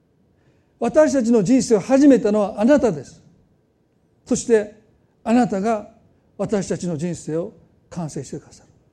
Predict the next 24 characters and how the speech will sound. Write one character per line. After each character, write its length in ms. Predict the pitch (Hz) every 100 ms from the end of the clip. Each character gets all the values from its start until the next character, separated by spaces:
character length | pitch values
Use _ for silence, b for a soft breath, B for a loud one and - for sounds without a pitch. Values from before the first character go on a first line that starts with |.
| _ _ _ _ _
こ 140 | - 233
こ 180 | 320 285
に 80 |
お 100 | 240
ら 100 | 226
れ 60 | 208
る 300 | 196 185 - - _ _ _ _
す 180 | - 285
べ 160 | 320
て 160 | 277 285
の 120 | 247
人 160 | 170 220
の 120 | 190
人 220 | 180 220
生 160 | - 190
の 100 | 170
始 280 | 139 202 214
め 100 | 190
は 300 | 208 202 - _ _ -
あ 100 | 170
な 140 | 185
た 120 | 175
で 140 | 123 107
す。 160 | _